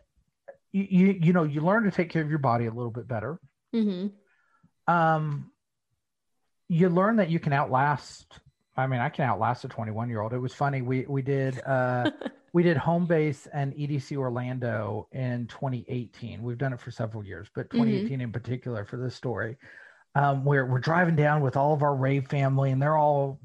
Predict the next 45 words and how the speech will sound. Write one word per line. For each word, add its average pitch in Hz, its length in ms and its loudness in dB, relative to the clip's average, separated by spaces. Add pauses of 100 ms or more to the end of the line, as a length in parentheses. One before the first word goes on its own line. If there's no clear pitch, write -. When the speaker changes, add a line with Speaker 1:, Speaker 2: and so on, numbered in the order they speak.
(120)
Speaker 1:
you 143 140 2
know, 123 240 -2
twenty-one, 143 1000 -2
twenty-two, 139 1000 -2 (400)
talking 151 280 2
about 135 160 4
how 143 80 2
they're 151 140 2
just 139 180 -4
gonna 127 140 -4
party 165 440 -2
twenty-four 156 540 -4
hours 147 340 -2
a 131 60 -4
day 143 760 -2
Speaker 2:
<laughs> 269 480 0
Speaker 1:
and, 147 640 2
y-, 160 360 -2
you 165 160 4
know, 131 120 -2
this, 165 320 2
that, 151 240 0
and 151 100 -2
the 151 60 2
other. 147 380 0 (580)
And, 160 440 4
y-, 160 220 4
you 160 100 4
know, 143 120 4
it's 113 140 -4
all 196 260 6
gas, 160 400 2
no 156 180 4
brakes, 131 480 0
where, 135 220 4
y-, 160 100 2
we're, 143 380 2
we're, 139 280 0
we're 135 160 0
going 196 300 4
down 143 260 2
for 135 140 -2
an 120 80 -2
entire 143 380 0
way. 147 160 -2